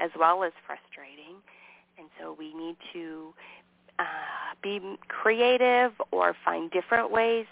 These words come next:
than we maybe could use before on living and processing life. It's, it's really interesting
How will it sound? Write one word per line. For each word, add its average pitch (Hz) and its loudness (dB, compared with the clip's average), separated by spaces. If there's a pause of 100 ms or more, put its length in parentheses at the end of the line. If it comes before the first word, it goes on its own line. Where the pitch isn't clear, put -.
than 180 -2
we 180 -2 (380)
maybe 175 0
could 170 -4
use 180 -4 (100)
before 170 4 (1700)
on 202 -6
living 180 -2 (760)
and 160 -10 (2750)
processing 214 -4 (220)
life. 220 -2 (840)
It's, - -4 (140)
it's 226 -2 (140)
really 254 2
interesting 175 -4